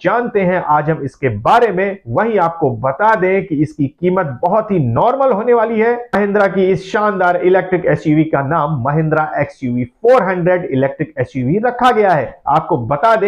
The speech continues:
इसके अब तक कई हजार यूनिट मार्केट में सेल हो चुके हैं। वहीं कस्टमर का एसयूवी को लेकर के काफी पॉजिटिव रिस्पांस देखने को मिल रहा है। वहीं बात करें इसमें मिलने वाली रेंज की, तो इसमें दी गई चालीस किलोवाट की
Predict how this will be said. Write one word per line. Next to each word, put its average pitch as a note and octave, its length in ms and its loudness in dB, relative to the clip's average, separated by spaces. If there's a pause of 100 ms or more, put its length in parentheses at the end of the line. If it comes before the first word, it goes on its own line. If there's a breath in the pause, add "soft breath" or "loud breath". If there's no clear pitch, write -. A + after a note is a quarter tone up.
(140)
इसके G3 420 0
अब E3+ 280 -2
तक F#3+ 240 -4
कई A#3 240 0
हजार E3+ 440 0
यूनिट F3 480 0
मार्केट D3 440 -2
में D3+ 100 -2
सेल C4+ 300 2
हो B3+ 60 4
चुके B3 260 -2
हैं। G#3 220 -2 (400 soft breath)
वहीं F#3+ 360 0
कस्टमर G3 420 -2
का E3 320 -2
एसयूवी E3+ 460 0
को E3+ 140 0
लेकर E3+ 520 2 (260)
के F3 80 0 (100)
काफी A3 340 0 (160)
पॉजिटिव F3 440 0
रिस्पांस F3 380 0
देखने B3 340 0
को A#3+ 120 -2
मिल A3 140 2
रहा F#3 160 0
है। C3+ 280 -6
वहीं D#3+ 240 0
बात F#3+ 320 -2
करें E3+ 220 -2
इसमें F#3+ 280 -2
मिलने D#3 300 2
वाली C3+ 340 -2
रेंज G#3 280 -2
की, G#3+ 400 -4 (120)
तो D#3 100 2
इसमें A3 440 0
दी A#3 140 2
गई F#3 220 0 (160)
चालीस A#3+ 340 -2
किलोवाट E3+ 480 0
की E3+ 140 -2